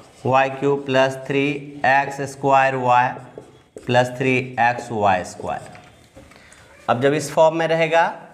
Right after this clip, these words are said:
तो उसको इस form में आप लिखोगे, यानी अगर रहेगा एक्स क्यूब प्लस वाई क्यूब प्लस थ्री एक्स स्क्वायर वाई प्लस थ्री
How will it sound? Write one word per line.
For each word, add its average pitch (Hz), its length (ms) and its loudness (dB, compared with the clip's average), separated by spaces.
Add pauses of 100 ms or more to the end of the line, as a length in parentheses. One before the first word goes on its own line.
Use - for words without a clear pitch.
(100)
तो 131 100 0
उसको 131 300 2
इस 127 220 0
form 113 260 2
में 113 80 2
आप 107 180 0
लिखोगे, 107 460 -4
यानी 117 420 -2
अगर 117 300 2
रहेगा 120 440 2 (840)
एक्स 131 300 -2
क्यूब 127 520 -2
प्लस 123 420 2 (800)
वाई 127 320 4
क्यूब 131 500 -4
प्लस 127 460 2 (500)
थ्री 131 240 2 (380)
एक्स 131 340 -2 (120)
स्क्वायर 123 480 2
वाई 120 420 2 (680)
प्लस 127 340 2 (120)
थ्री 131 220 0